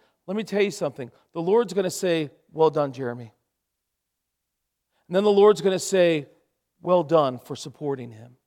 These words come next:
And there's equal rewards. Church, we're not asking you to take the burden.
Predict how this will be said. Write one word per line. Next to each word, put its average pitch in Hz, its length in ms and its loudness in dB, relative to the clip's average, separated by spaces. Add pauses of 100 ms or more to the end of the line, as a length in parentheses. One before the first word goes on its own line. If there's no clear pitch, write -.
(1080)
And 165 120 -8
there's 170 360 2
equal 160 400 -8
rewards. 139 760 -10 (3500)
Church, 226 280 2
we're 214 180 0
not 233 260 0
asking 208 600 -2
you 185 280 -6
to 175 140 -14
take 185 300 -4
the 175 80 -8
burden. 143 520 -4